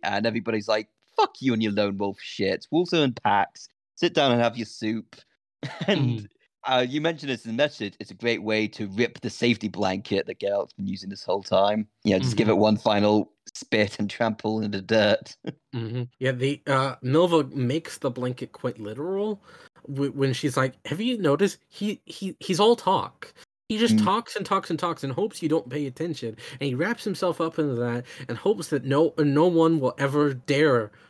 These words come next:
Speaker 2: to pull it off." Uh, and so, like, everybody's just kind of done with him.
Speaker 1: Yeah.
Speaker 2: And the, the deconstruction of Geralt as a character has been ongoing for a while, but now
Speaker 1: Mm.
Speaker 2: we got his friends. And one thing I like,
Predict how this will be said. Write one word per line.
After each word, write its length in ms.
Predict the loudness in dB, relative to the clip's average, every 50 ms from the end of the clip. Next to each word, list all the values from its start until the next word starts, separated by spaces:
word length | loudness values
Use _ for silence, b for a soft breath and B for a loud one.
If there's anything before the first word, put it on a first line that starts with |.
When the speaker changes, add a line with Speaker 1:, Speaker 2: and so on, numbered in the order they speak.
| b _ -10
Speaker 2:
to 440 | -6 -4 -2 0 0 0 -2 -4 -6 -6
pull 240 | -4 -2 -2 0
it 80 | 0 -2
off." 420 | -4 -6 -8 -12 -18 -20 -20 -20 _ _ _ -4
Uh, 180 | -2 -2 -2 0
and 160 | -2 -2 0 0
so, 100 | 0 2
like, 440 | 2 2 2 2 0 -6 -12 -8 -4
everybody's 560 | -4 -2 0 0 2 2 4 4 2 2 0
just 160 | -2 -4 -4
kind 300 | -4 -6 -4 -4 -2 -2
of 420 | 0 0 0 0 -2 -6 -12 -14 -14 -12 -4
done 320 | 0 0 0 0 0 -2 -4
with 160 | -8 -10 -10
him. 180 | -12 -14 -16 -16 -10 _
Speaker 1:
Yeah. 260 | 0 2 4 4 4 2
Speaker 2:
And 180 | 2 0 0 -2 -6 B B B B B B -20 -14 -10
the, 380 | -6 -4 -2 -2 -2 -2 -4 -8 _ _ _ _ _ _
the 480 | -14 -12 -10 -8 -8 -8 -8 -10 -10 -12 -8 -4
deconstruction 760 | -2 0 0 0 -2 -4 -4 -2 0 0 -2 0 -2 -4
of 140 | -6 -6 -4
Geralt 300 | -2 0 0 0 -2 -4
as 100 | -8 -10
a 40 | -10
character 680 | -10 -8 -6 -4 -4 -2 -4 -6 -6 -6 -4 -4 -4 -2
has 200 | -4 -6 -6 -4
been 160 | -4 -4 -2
ongoing 440 | 2 2 2 4 4 2 0 0 -2
for 140 | -4 -6 -6
a 60 | -6
while, 480 | -6 -6 -4 -2 -2 -2 -2 -4 -6 B B B B B B _ _ _
but 120 | -4 2
now 120 | 4 4 4
Speaker 1:
Mm. 40 | 4
Speaker 2:
we 60 | 4 4
got 220 | 4 2 2 2 0
his 220 | -2 -2 -2 -2 -2
friends. 720 | -6 -6 -4 -4 -4 -2 -2 -4 -6 -6 -10 -12 -16 -18 -20 _ _ _ _ _ _
And 340 | 2 4 4 4 4 2 0 -2 -4 -4
one 160 | 0 0 2
thing 180 | 2 2 2 4
I 60 | 4
like, 260 | 4 4 4 4 0